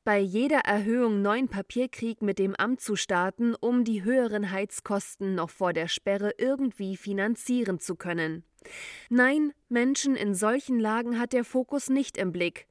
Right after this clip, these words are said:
Der erste Rat lautet nämlich, den Notgroschen anzapfen, den man haben solle in Höhe von drei bis vier Netto-Monatsgehältern.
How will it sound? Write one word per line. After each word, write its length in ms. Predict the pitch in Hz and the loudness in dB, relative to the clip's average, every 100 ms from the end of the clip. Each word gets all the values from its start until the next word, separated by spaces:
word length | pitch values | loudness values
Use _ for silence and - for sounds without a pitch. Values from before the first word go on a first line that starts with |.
| - - - - | -20 -20 -10 0
Der 220 | 208 - | 2 2
erste 420 | 214 269 - 220 | 0 0 2 2
Rat 240 | 190 208 214 | 4 2 4
lautet 380 | 190 196 202 | 2 2 0
nämlich, 540 | 208 202 214 214 - - _ - | 0 2 4 2 0 -12 _ 2
den 240 | 208 202 | 4 4
Notgroschen 680 | 196 277 - - 170 - 190 | 4 0 -2 -4 -2 -2 -2
anzapfen, 880 | - 165 165 208 156 - 175 160 165 _ - | -2 -4 -4 -4 -4 -4 -6 -6 -8 _ 2
den 180 | 262 | 4
man 260 | 254 247 220 | 4 4 2
haben 320 | 233 285 294 | 0 4 4
solle 300 | 202 196 208 | 6 4 4
in 460 | 226 220 214 214 208 | 2 2 2 2 2
Höhe 260 | 233 269 | 2 2
von 320 | 214 - 196 196 | 2 0 -2 -2
drei 360 | 190 185 247 | -2 0 0
bis 280 | 214 196 - | 2 0 -2
vier 240 | - 220 | -2 2
Netto-Monatsgehältern. 1600 | 208 196 220 254 202 196 233 214 - - 185 170 151 156 151 165 | 2 0 0 0 2 2 2 -2 -4 -2 0 0 0 -2 -4 -8